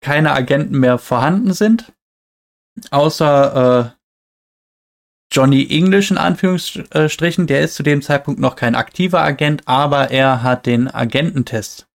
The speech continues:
bestanden und ist somit der einzig Qualifizierte. Und dieser wird dann genommen und mit der Sicherheit der Kronjuwelen beauftragt.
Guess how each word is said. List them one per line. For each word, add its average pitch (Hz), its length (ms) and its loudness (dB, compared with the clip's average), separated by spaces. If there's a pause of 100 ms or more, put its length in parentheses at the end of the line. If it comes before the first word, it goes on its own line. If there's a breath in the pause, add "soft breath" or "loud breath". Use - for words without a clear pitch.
(140)
bestanden 123 540 -2 (440 loud breath)
und 131 160 2
ist 123 120 -4
somit 139 300 2
der 135 140 0
einzig 151 400 -2
Qualifizierte. 160 960 0 (1120)
Und 156 360 0
dieser 214 260 4
wird 196 160 0
dann 165 200 2
genommen 143 520 2 (140)
und 170 280 -2
mit 160 200 -2
der 160 100 2
Sicherheit 170 380 0
der 160 120 2
Kronjuwelen 123 800 0
beauftragt. 113 880 -6